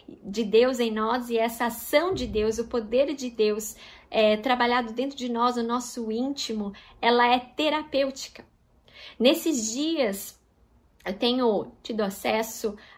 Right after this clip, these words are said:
a muitas estatísticas que estão saindo, ah, por conta da pandemia que nós estão, estamos vivendo sobre o comportamento das pessoas. E há um índice muito alto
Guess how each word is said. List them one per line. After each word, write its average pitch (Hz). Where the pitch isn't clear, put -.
a 208
muitas 254
estatísticas 214
que -
estão 214
saindo, 208
ah, 196
por 214
conta 214
da 202
pandemia 208
que 214
nós 196
estão, 202
estamos 202
vivendo 196
sobre 214
o 240
comportamento 240
das 190
pessoas. -
E 240
há 262
um 285
índice 330
muito 269
alto 226